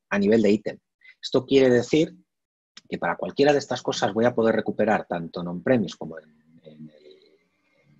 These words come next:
Office trescientos sesenta y cinco, los datos de manera granular, ¿de acuerdo? Y además con un e-discovery. En esta slide veis un poco el resumen de todo lo que se puede hacer.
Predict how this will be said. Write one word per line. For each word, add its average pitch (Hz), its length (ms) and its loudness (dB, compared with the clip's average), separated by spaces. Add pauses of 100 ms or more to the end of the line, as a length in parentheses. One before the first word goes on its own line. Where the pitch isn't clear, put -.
Office - 280 -6
trescientos 123 340 -4
sesenta - 80 -2
y - 20 -8
cinco, 147 260 -8 (400)
los 120 220 2
datos 139 320 2
de 135 100 0
manera 123 380 0
granular, 82 440 -4 (200)
¿de 90 160 -16
acuerdo? 107 320 -6 (440)
Y 123 120 2
además 151 380 4
con 120 180 2
un 139 260 0
e-discovery. 110 640 -4 (160)
En 127 100 -6
esta 147 220 0
slide 151 220 4
veis 135 180 4
un 123 80 -2
poco 143 200 0
el 127 60 0
resumen 131 360 -2
de 110 100 0
todo 123 180 0
lo 117 80 0
que - 80 -8
se - 140 -10
puede 87 180 -6
hacer. - 280 -10